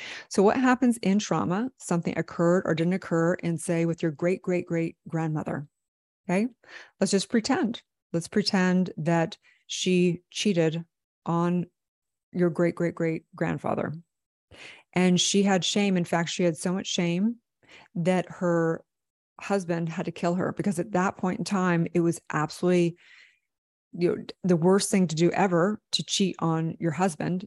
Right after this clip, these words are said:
And it was worthy of being killed. So he actually took her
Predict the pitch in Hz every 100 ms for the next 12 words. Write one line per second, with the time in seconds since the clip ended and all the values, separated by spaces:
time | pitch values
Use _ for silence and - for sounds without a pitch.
0 | - 180 175 175 175 170 170 165 - 175
1 | 165 175 170 170 170 156 165 165 - 131
2 | - 131 _ _ _ _ - - - 185
3 | 180 170 170 180 - 196 196 190